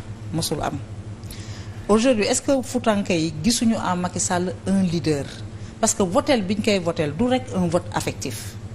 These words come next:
Ensuite, nga ne leader bu nekk da nga samp ci sa pat nay nga, nga kii. Ñoom, ils se reconnaissent en un leader, c'est Macky Sall. Est-ce que leader yooyu nga xam ne aujourd'hui Macky Sall samp na leen Fouta, ces gens-là, est-ce qu'ils ne sont pas en train de changer la vie de ces populations-là?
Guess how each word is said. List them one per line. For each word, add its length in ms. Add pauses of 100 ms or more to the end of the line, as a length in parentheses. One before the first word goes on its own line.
(540)
Ensuite, 400
nga 200
ne 220 (880)
leader 380
bu 100
nekk 240
da 140
nga 120
samp 380
ci 80
sa 140
pat 240
nay 200
nga, 220
nga 240
kii. 220 (180)
Ñoom, 240
ils 60
se 100
reconnaissent 420
en 220
un 80
leader, 300
c'est 180
Macky 180
Sall. 220 (420)
Est-ce 200
que 80
leader 400
yooyu 240
nga 100
xam 140
ne 60
aujourd'hui 340
Macky 180
Sall 240
samp 320
na 100
leen 200
Fouta, 320 (500)
ces 160
gens-là, 420
est-ce 140
qu'ils 100
ne 60
sont 220
pas 240
en 100
train 160
de 140
changer 600
la 160
vie 200
de 100
ces 260 (120)
populations-là? 720